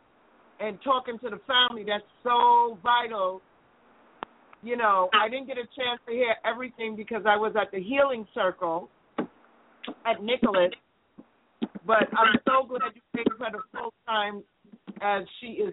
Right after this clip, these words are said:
very worthy, both her and Angel, the pioneers on the front line. Is, you know, it, it lets us know that, you know, we hear about different things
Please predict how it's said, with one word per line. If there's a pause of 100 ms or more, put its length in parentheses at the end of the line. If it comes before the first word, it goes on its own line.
(100)
very
worthy, (120)
both
her (120)
and
Angel, (920)
the
pioneers (500)
on
the
front
line.
Is, (320)
you
know,
it,
it
lets
us
know (680)
that,
you
know,
we
hear
about (180)
different
things